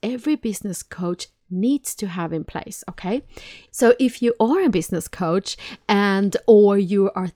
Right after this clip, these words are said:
thinking about getting into business coaching, maybe you have had a very successful business before, and, uh, now you feel like, "I really want to help other people in my market, in my industry,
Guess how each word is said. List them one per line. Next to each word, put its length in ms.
thinking 420
about 360
getting 320
into 300
business 360
coaching, 520
maybe 320
you 160
have 180
had 540
a 100
very 180
successful 520
business 380
before, 440
and, 380
uh, 220
now 160
you 180
feel 200
like, 200
"I 100
really 300
want 240
to 80
help 320
other 320
people 420
in 160
my 140
market, 800
in 120
my 160
industry, 800